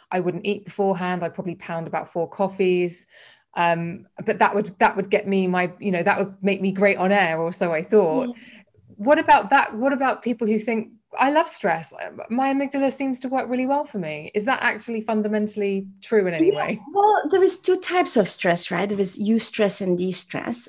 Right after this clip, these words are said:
Speaker 2: uh, a-, a-, and one of it could be stimulating while the other is debilitating. So there is some truth in it, because when we are in a-, immediate stress or acute stress, what happens in our body,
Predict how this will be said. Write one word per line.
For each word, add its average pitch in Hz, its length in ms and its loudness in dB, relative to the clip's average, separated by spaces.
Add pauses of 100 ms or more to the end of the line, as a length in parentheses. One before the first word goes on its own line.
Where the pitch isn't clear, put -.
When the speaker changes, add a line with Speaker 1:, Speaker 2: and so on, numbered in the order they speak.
Speaker 2:
uh, 190 320 0
a-, 190 260 -2
a-, 185 140 -2
and 196 180 2
one 202 140 2
of 180 120 2
it 175 160 -2
could 180 140 -4
be 185 100 0
stimulating 185 760 -2
while 170 160 2
the 180 160 2
other 175 160 2
is 170 180 0
debilitating. 185 1040 -2 (540)
So - 160 0
there 285 140 2
is 302 200 0
some 349 380 6
truth 165 360 -2
in - 140 -6
it, 185 140 -6
because 220 280 0
when 233 220 2
we 240 160 4
are 226 100 2
in 220 320 2
a-, 196 140 -4 (380)
immediate 220 500 8
stress - 400 -8
or 190 160 -2
acute 277 400 4
stress, - 520 -8 (360)
what 233 160 0
happens - 640 -4 (400)
in 220 200 6
our 208 360 2
body, 190 600 2